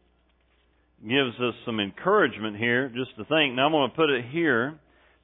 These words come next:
Thirty-four fifteen, it states this,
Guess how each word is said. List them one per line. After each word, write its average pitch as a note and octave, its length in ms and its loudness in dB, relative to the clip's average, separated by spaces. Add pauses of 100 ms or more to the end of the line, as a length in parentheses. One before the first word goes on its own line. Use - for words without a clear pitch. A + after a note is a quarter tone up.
(100)
Thirty-four E3 640 4
fifteen, D3 920 -2
it C3+ 200 -2 (100)
states C#3+ 340 0 (120)
this, G#2+ 320 0